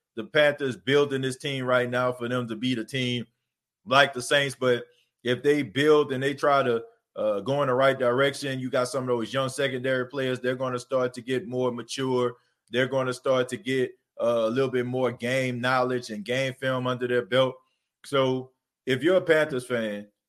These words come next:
I think you can come away from that game very, very excited. And it's always good to watch the, the Saints play the Panthers, okay? I mean, the,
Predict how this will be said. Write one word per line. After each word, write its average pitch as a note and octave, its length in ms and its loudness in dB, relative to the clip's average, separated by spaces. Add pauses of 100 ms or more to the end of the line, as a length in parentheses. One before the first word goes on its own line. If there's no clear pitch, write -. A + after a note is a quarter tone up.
(160)
I B2+ 100 2
think D#3 240 0
you D3+ 100 -4
can C3+ 120 -10
come C#3+ 180 0
away C3+ 240 0
from B2 380 -8
that B2 220 0
game A#2 380 -4 (300)
very, B2 300 0
very A#2 280 2
excited. G#2 440 -4 (260)
And F3 100 0
it's C4+ 100 2
always G#3+ 340 8
good C#3+ 240 0
to C3 80 0
watch B2+ 300 4
the, A#2 240 -6
the A2+ 80 -6
Saints B2 300 -6
play A#2+ 200 -4
the A2 80 -4
Panthers, G#2 480 -6
okay? C#3 360 0
I D3 60 0
mean, D#3 320 -6 (440)
the, C#3 200 2